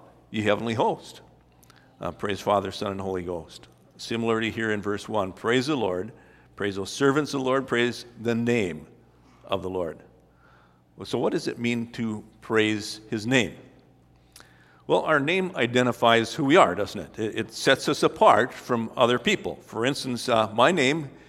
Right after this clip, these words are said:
is Lloyd. And until recently, that set me apart from anybody else in this congregation.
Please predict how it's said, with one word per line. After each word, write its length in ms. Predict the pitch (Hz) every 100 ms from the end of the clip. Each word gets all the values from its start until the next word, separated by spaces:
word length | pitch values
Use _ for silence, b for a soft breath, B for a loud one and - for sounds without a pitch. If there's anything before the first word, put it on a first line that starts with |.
| b b
is 160 | 131
Lloyd. 340 | 160 139 85 - - - - _ b b b b
And 120 | 113
until 300 | 110 107 131
recently, 480 | 117 135 - 170 165
that 240 | 135 127 131
set 220 | 165 156
me 100 | 156
apart 340 | 156 120 131
from 200 | - 135
anybody 360 | 120 131 131 127
else 400 | 107 107 - -
in 120 | 117
this 160 | 107 -
congregation. 640 | 120 123 127 185 -